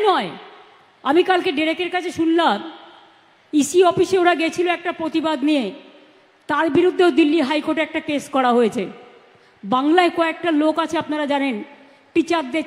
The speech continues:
চাকরি খাওয়ার জন্য, গভর্নমেন্ট সার্ভিস খাওয়ার জন্য, যে কোনো ব্যাপারে কথায় কথায় জনগণের কাজ করে না, ওদের ভোট চাই না,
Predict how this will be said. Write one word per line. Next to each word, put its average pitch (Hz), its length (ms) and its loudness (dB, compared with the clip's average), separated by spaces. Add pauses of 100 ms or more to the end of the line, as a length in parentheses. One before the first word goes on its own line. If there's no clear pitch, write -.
(100)
চাকরি 294 280 -4 (100)
খাওয়ার 285 320 0
জন্য, 285 180 -2 (840)
গভর্নমেন্ট 330 460 4 (100)
সার্ভিস 302 320 0 (120)
খাওয়ার 285 340 2
জন্য, 285 220 2 (1120)
যে 381 200 6 (200)
কোনো 427 160 2 (120)
ব্যাপারে 359 300 2 (140)
কথায় 320 400 0
কথায় 277 360 2 (580)
জনগণের 392 680 6 (120)
কাজ 349 140 0 (140)
করে 330 260 6
না, 277 80 2 (800)
ওদের 330 240 2 (160)
ভোট 359 200 8 (180)
চাই 330 280 4
না, 269 80 0